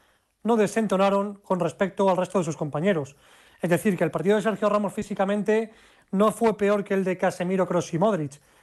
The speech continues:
que llegaban como llegaban, dieron todo, eh, desde diciembre, se han vaciado. Si el Madrid está en semifinales es buena, en buena parte por su, por su rendimiento, pero van cumpliendo una, una edad.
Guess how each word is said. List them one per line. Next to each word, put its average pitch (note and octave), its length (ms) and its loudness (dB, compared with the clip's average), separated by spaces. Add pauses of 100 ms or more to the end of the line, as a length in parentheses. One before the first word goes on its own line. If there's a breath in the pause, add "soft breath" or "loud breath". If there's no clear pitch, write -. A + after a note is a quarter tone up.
(200 soft breath)
que F3 420 0 (180)
llegaban F3 360 2
como G3+ 160 2
llegaban, F3+ 460 0 (280)
dieron F3+ 320 2
todo, F#3+ 400 0 (400 soft breath)
eh, E3+ 220 0
desde E3 400 2
diciembre, A3 760 0
se - 160 -2
han F#3 100 0
vaciado. F#3 640 0
Si - 140 -8
el E3 80 0
Madrid E3+ 280 0
está F3 420 0 (360 soft breath)
en F#3 100 -2
semifinales F3 560 0
es F#3 80 -2
buena, F#3 320 0
en E3+ 120 -2
buena F#3 200 2
parte G3 280 0
por D#3+ 200 -2
su, D#3+ 340 -2 (420 soft breath)
por F#3 140 2
su F#3+ 120 0
rendimiento, F#3+ 560 0
pero G#3 340 -2 (480 soft breath)
van F#3 200 2
cumpliendo F#3+ 440 2
una, D#3+ 360 0
una D#3 160 0
edad. D#3+ 200 2